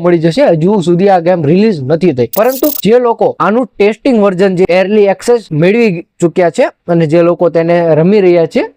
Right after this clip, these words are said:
તો હું પણ તેમાંથી એક જ છું. મેં પણ તેનું અર્લી એક્સેસ મેળવી લીધું છે અને હું તે ગેમ રમું છું. અને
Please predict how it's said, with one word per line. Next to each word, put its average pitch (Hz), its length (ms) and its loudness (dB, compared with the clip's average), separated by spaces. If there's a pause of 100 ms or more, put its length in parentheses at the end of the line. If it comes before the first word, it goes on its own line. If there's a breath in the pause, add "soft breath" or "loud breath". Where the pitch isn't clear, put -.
(300 loud breath)
તો 196 140 2
હું 190 160 2
પણ 202 220 -2
તેમાંથી 165 360 0
એક 151 140 -2
જ - 80 -2
છું. 220 220 0
મેં 160 100 0
પણ 165 240 -2
તેનું 160 240 2
અર્લી 151 280 2
એક્સેસ 143 300 -4
મેળવી 202 300 2
લીધું 160 240 0
છે 240 80 0 (340)
અને 160 200 0
હું 175 120 0
તે 170 220 0
ગેમ 147 200 0
રમું 196 260 0
છું. 269 120 -2 (280)
અને 208 120 0